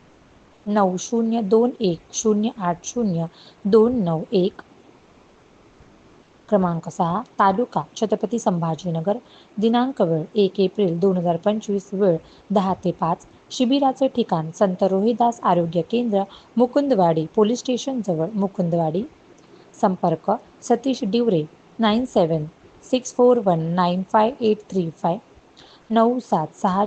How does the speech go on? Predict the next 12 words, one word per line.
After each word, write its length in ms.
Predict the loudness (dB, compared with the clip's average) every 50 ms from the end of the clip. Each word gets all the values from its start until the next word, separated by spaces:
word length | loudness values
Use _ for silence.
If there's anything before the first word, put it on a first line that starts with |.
| -2 -2
चार 260 | 0 0 0 0 -2 -2 0
एक 280 | 2 2 2 0 -2 -2
नऊ 200 | -2 -2 -2 -4 -2 0
पाच 340 | 2 2 2 2 0 0 0
आठ 160 | 0 0 0 -4 _ -4
तीन 220 | -2 -2 -2 -4
पाच. 400 | -4 -2 -2 -2 -2 -4 -8 -18 -20 -20 -20 -20 -20 _ _ _ _ _ _ _ -20 -20 -20 _ _ _ _ _ _ _ _ _ _ _ _
क्रमांक 400 | 2 4 4 4 0 0 -2 -4
सात, 280 | -4 -2 -2 -2 -4 -4 -2 0
तालुका 440 | 0 2 2 2 0 -2 -2 -2 -4 -2
छत्रपती 480 | -2 -4 -4 -2 -4 -4 -4 -4 -2
संभाजीनगर. 840 | -2 -2 -2 -2 -2 -2 -4 -4 -4 -6 -6 -4 -4 -4 -2 -4 -4